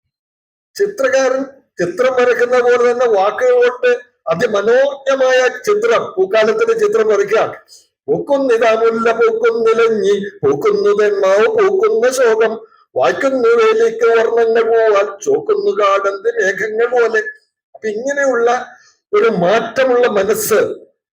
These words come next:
ഒരു കുറ്റത്തമുള്ള മനസ്സ് ഉള്ളവർക്ക് മാത്രമേ ബാലകവിതകളായാലും കഥകളായാലും നാടകങ്ങളായാലും ഒക്കെ രചിക്കാൻ കഴിയും.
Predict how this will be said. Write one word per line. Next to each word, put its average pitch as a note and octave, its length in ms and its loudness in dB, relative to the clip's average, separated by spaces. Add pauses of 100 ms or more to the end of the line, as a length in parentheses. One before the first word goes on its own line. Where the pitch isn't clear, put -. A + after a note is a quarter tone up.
(320)
ഒരു G3+ 140 0
കുറ്റത്തമുള്ള A3+ 840 0
മനസ്സ് G3+ 420 -2 (440)
ഉള്ളവർക്ക് G3+ 460 0
മാത്രമേ G#3 520 0 (1000)
ബാലകവിതകളായാലും F3+ 1200 0 (340)
കഥകളായാലും F#3 920 0 (260)
നാടകങ്ങളായാലും F#3 1200 0 (500)
ഒക്കെ D3 260 -4
രചിക്കാൻ D#3+ 560 -6
കഴിയും. B2 380 -6